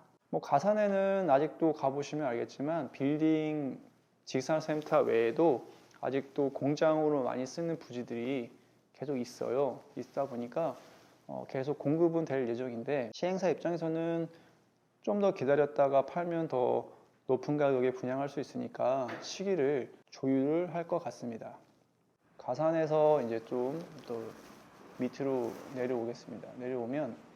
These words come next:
예, 안양 쪽에 예정된 곳들이, 예, 몇 군데가 있습니다. 저기 금정역 쪽에도 있고요. 예, 평촌역 쪽에도 있고,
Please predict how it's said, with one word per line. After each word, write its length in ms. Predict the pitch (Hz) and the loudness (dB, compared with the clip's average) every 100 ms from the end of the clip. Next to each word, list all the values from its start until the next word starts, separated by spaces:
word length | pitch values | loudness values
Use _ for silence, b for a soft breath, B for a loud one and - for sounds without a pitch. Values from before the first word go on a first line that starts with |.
| - _ _ _ - | -20 _ _ _ -8
예, 140 | 127 120 | -6 -2
안양 400 | 120 170 185 185 | -2 -2 -2 -2
쪽에 500 | 170 165 175 175 127 | 0 2 4 2 2
예정된 580 | 127 143 143 135 135 123 | 2 2 0 0 -2 -2
곳들이, 680 | 113 - 123 139 180 - - | -6 -6 -6 -2 -2 -4 -8
예, 180 | 117 107 | -12 -2
몇 160 | 131 131 | -2 0
군데가 340 | 160 156 151 | 0 0 0
있습니다. 520 | 117 - 117 104 - - - _ _ _ | 0 -4 -10 -8 -10 -12 -20 _ _ _
저기 180 | 117 113 | -12 -10
금정역 600 | - 139 165 165 165 156 | -6 0 2 2 0 0
쪽에도 380 | 156 147 143 147 | -2 0 0 -2
있고요. 540 | 113 - 131 160 127 - - | -4 -4 -2 -2 -4 -12 -16
예, 300 | 110 107 107 - | -14 -12 -14 -6
평촌역 580 | 208 214 208 185 170 | -6 -2 -2 0 -2
쪽에도 320 | - 156 156 139 | -2 -2 0 -2
있고, 480 | 110 - 185 220 | -6 -2 0 0